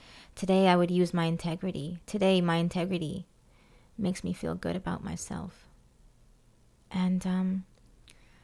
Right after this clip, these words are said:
I don't want to steal anything, um, no matter,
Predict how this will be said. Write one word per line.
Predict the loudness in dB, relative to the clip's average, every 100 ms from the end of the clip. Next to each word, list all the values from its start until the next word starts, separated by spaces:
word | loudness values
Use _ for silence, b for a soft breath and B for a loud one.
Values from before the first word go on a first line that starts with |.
| b -12
I | -2
don't | 0 2
want | 2 0
to |
steal | -4 -2 0 0 0 2
anything, | 2 4 2 0 0 -4 _ _ _ _ _ _ _ _ _ _ _ _ -20 _ _ -6
um, | -4 -2 -4 -4 -6 -10 -20 _ _ b b b b b
no | 4 6
matter, | 6 6 6 4 2